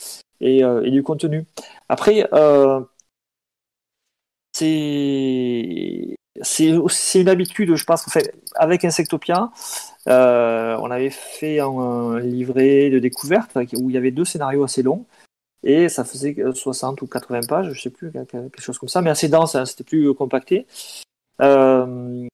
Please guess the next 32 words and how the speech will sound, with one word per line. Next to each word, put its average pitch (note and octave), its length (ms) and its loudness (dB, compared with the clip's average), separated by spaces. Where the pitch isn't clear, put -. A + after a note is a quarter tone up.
et D3 100 -6
ce, - 360 -2
euh, C3 1300 4
et - 100 -8
ce - 160 -2
livret E3+ 300 -2
de D3+ 80 -2
découverte, C3+ 500 -4
en A#2+ 80 -14
fait, - 260 -8
je C3 80 -6
l'ai, C3+ 220 2
je C3+ 120 -12
l'ai E3 100 2
édité, D3+ 460 -2
euh, B2+ 140 2
à A2+ 80 4
l'époque, D3+ 360 2
il A2+ 60 -4
y G#2+ 40 -8
a G2+ 80 -6
un G2+ 280 -12
moment, A#2+ 260 -8
donc C#3 240 -8
il - 40 -14
y - 20 -12
a, A2+ 80 -12
il A2+ 60 -16
y A2+ 40 -18
a - 20 -20
six B2+ 240 -8
ans, F#3 140 -6